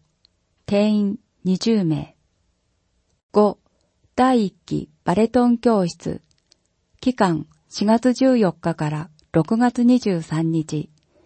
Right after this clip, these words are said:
毎回火曜日、計十回。時間、午前十時から十一時。場所、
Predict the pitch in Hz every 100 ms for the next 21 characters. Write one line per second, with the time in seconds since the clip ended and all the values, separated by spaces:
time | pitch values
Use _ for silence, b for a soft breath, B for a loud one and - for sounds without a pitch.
0 | _ _ 202 226 240 240 233 214 202 214
1 | 190 156 147 - _ _ _ _ - 254
2 | 208 151 151 _ 147 143 - _ _ _
3 | _ _ _ _ - - 202 196 190 -
4 | _ _ _ - 254 233 190 160 233 254
5 | 233 - 156 139 - 190 202 196 185 156
6 | - _ _ _ _ _ _ - 180 -
7 | 220 202